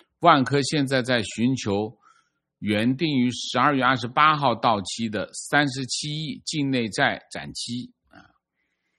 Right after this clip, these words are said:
那么万科十天之内第二次寻求债券展期啊。那么十月二十六号，万科寻求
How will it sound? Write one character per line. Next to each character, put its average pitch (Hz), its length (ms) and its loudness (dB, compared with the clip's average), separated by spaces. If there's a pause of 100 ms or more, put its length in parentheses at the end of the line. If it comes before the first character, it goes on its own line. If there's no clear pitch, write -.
(180)
那 127 100 -6
么 123 280 2
万 143 280 0
科 135 200 -2
十 123 260 -6
天 139 260 -2
之 127 140 -8
内 139 300 -2 (440)
第 147 160 -2
二 156 240 4
次 101 380 -10
寻 113 380 -4
求 101 240 -6
债 110 260 -4
券 90 300 -8
展 67 260 -14
期 110 480 -10 (100)
啊。 - 220 -20 (840)
那 143 120 -2
么 143 140 2
十 139 220 -4
月 165 60 2
二 165 140 4
十 127 120 -8
六 170 200 2
号， 117 440 -2
万 135 200 4
科 123 200 -2
寻 113 300 -4
求 101 340 -6